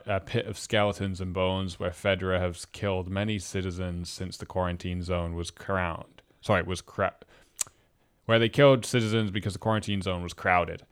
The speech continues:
Meanwhile, in the flashback, the encounter of Bill and Frank in Lincoln is disclosed until their deaths. So yeah, uh, I guess just go through the, the Joel and, um, Ellie stuff first.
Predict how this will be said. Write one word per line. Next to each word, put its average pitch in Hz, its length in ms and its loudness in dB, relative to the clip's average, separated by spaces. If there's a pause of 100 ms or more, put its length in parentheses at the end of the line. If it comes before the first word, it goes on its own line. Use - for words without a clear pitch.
(380)
Meanwhile, 120 460 4
in 104 380 -4
the 98 80 -4
flashback, 120 840 2
the 107 200 0
encounter 110 520 0
of 95 140 -6
Bill 101 180 0
and 95 100 -6
Frank 101 480 -4
in 92 300 -4
Lincoln 101 420 -2
is 92 200 -6
disclosed 90 760 -4
until 87 400 -6
their 87 220 -10
deaths. - 560 -12 (960)
So - 160 2
yeah, 120 220 4 (280)
uh, 160 360 2 (100)
I 143 80 4
guess 151 220 4
just - 280 0
go 160 180 6
through 139 240 2
the, 127 280 6 (220)
the 123 180 2
Joel 123 460 2
and, 113 260 0
um, 107 260 0
Ellie 110 280 0
stuff 117 340 -2
first. 117 540 -2